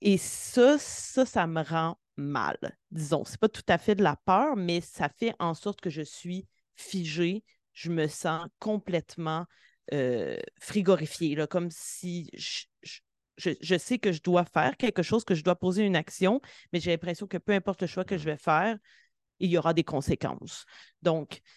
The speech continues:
Speaker 1: ce sont vraiment, c'est, c'est pas tant des peurs qu'on peut nommer, plus que, hum, des, des atmosphères ou des faits qui vont se passer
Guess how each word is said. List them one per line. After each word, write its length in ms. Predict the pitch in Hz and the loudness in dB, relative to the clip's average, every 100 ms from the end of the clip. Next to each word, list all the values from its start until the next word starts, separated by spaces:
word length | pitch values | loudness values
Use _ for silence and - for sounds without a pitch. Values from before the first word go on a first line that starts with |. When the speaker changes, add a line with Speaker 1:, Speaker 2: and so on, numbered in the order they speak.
| _ | _
Speaker 1:
ce 180 | - 175 | -6 -4
sont 240 | 185 175 | 0 0
vraiment, 520 | 165 175 180 208 254 - _ | 2 2 4 4 2 0 _
c'est, 220 | - 214 | -6 -4
c'est 160 | - 214 | -2 -2
pas 180 | - 311 - _ | 2 0 0 _
tant 240 | 254 277 | 4 4
des 240 | 269 196 175 _ _ _ _ - | 4 0 0 _ _ _ _ 4
peurs 260 | 208 226 233 | 6 8 6
qu'on 140 | 190 | -2
peut 160 | - 202 | -2 -2
nommer, 800 | 190 196 196 190 185 202 330 - _ _ _ | 0 2 2 4 2 2 0 -4 _ _ _
plus 600 | 226 220 285 - - - - | 2 4 2 0 -10 -16 0
que, 320 | 220 220 240 - - _ _ _ _ _ - | 4 6 4 -2 -20 _ _ _ _ _ -6
hum, 420 | 185 180 170 165 | -4 -4 -6 -2
des, 600 | 185 185 185 180 180 170 - - _ - - - _ _ _ - | 0 2 2 2 4 4 2 -6 _ -14 -14 -20 _ _ _ -16
des 340 | 160 196 185 | 2 4 6
atmosphères 540 | 233 214 190 240 262 | 4 2 0 2 2
ou 80 | 220 | 2
des 180 | 175 180 | 2 2
faits 360 | 165 - 247 254 | 0 2 4 4
qui 140 | - | 2
vont 200 | 175 180 | 0 0
se 100 | 165 | 0
passer 640 | - 160 160 - - 220 | 4 4 4 0 0 0